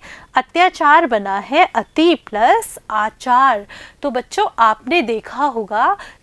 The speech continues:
कि जब ये दो शब्दों से मिलकर बने हैं और इन शब्दों, जैसे शब्द तो हमारा जन था, लेकिन जन में हमने सत लगाया तो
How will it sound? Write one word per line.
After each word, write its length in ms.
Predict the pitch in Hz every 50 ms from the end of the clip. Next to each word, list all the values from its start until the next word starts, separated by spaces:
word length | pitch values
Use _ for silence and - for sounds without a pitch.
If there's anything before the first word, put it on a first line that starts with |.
| _
कि 120 | - 370 359
जब 240 | 247 - 269 247 302
ये 160 | 302 359 370
दो 300 | 269 - - 240 302 403
शब्दों 460 | - - - 254 202 190 185 262 277
से 220 | 285 - 320 320
मिलकर 420 | 302 254 226 214 - - 277 311 330
बने 440 | 269 233 220 202 196 208 240 277 285
हैं 500 | 226 202 196 208 196 208 254 330 427 427 - - - - _ -
और 220 | - 302 349 359 -
इन 200 | - 349 392 427
शब्दों, 580 | - - - 269 226 196 202 196 294 320 349 339
जैसे 280 | - 320 294 - 359
शब्द 340 | 349 - - 254 214 196 208
तो 200 | 254 233 320 339
हमारा 440 | 339 294 311 311 339 349 359 381 403
जन 360 | 311 208 240 233 247 277 294
था, 300 | - - - 202 185 185 - - - - - _ -
लेकिन 400 | 247 294 302 - - 453 415 311
जन 180 | - 247 220 220
में 240 | 220 240 311 381
हमने 640 | 392 269 254 220 214 214 214 214 214 226 269 370 440 - - - - _ - - -
सत 240 | - 254 262 - -
लगाया 540 | 311 330 330 320 330 320 320 320 339 359 370
तो 160 | 349 - 349